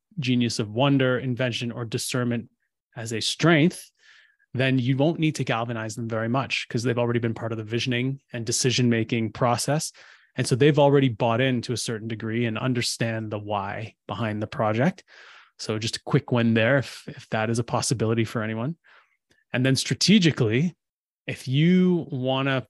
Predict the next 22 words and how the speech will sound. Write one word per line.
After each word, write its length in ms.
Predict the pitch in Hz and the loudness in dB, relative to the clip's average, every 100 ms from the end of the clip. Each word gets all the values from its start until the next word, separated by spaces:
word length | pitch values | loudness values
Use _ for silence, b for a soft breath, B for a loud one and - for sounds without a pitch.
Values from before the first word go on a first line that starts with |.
| - | -4
focus 340 | 131 135 - | -2 -2 -4
your 80 | 123 | -4
efforts 340 | 120 - 117 | -6 -8 -6
on 140 | 123 117 | -4 -4
galvanizing 1000 | 104 117 113 123 117 120 113 117 110 110 | -2 -2 -2 -2 -2 -4 -4 -6 -6 -8
someone 340 | - 113 113 | -6 -4 -4
with 120 | 110 - _ _ 139 | -6 -8 _ _ -6
galvanizing 640 | 120 117 120 120 117 117 117 | -2 0 2 0 0 -2 -4
as 120 | 110 | -6
a 60 | |
genius, 580 | 104 123 196 135 123 - b b b b b b - | -2 2 4 4 0 -4 b b b b b b -4
then 240 | 120 107 | -4 -2
they 280 | 120 131 135 | 2 6 6
will 520 | 127 123 117 113 - _ - | 6 6 4 2 -2 _ -10
start 520 | - - 123 117 - _ _ _ | -6 -2 0 0 -4 _ _ _
activating 760 | 127 - - 127 127 123 127 123 | -4 -4 -4 -2 -2 0 0 0
and 220 | 113 113 b b _ - | 0 -4 b b _ -2
going 200 | 127 123 | 0 2
around 380 | 120 113 117 113 | 2 2 0 0
galvanizing 580 | 113 110 113 113 113 117 | 0 0 -2 -2 -4 -4
everyone 280 | 117 113 120 | -4 -4 -4
else. 300 | 107 - | -6 -10